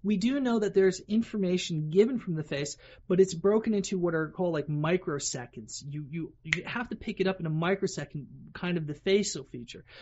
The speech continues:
So I believe that there's a vast amount of information that's giving through the face and communicated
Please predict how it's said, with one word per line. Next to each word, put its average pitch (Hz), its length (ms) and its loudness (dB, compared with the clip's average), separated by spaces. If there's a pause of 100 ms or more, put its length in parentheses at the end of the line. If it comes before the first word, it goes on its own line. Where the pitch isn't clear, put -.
(140)
So - 260 0
I 226 180 4
believe 254 280 0
that 226 100 2
there's 196 160 0
a 165 60 2
vast 196 480 0
amount 202 240 0
of 170 100 -2
information 151 560 -6
that's 160 200 -6
giving 220 380 2
through 233 220 -2
the 233 60 0
face 196 280 0
and 180 80 -2
communicated 185 640 -2